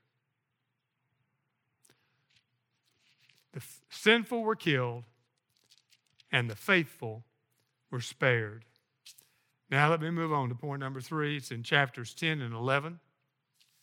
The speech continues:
Point number three is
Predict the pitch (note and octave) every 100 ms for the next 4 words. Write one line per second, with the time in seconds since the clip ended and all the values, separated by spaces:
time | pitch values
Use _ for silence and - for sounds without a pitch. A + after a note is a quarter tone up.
0 | _ - - _ _ _ _ F3 E3 E3
1 | D3 C3 E3 E3 F3 E3 D3 D#3 F3 D3+
2 | -